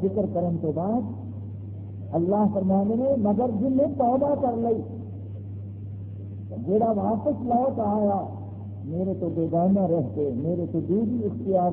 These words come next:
کر کے، میرے نال اپنا تعلق منقطع کر کے، غیر بن کے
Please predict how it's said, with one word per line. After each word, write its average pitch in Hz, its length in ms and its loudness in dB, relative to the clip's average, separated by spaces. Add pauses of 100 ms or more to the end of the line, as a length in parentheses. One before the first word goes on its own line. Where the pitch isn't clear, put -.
کر 160 140 -2 (100)
کے، 160 220 -2
میرے 185 260 0
نال 185 280 4
اپنا 185 320 -2
تعلق 185 520 0
منقطع 196 680 2
کر 190 120 4 (120)
کے، 185 140 0 (1000)
غیر 240 400 6
بن 240 260 2
کے 240 100 0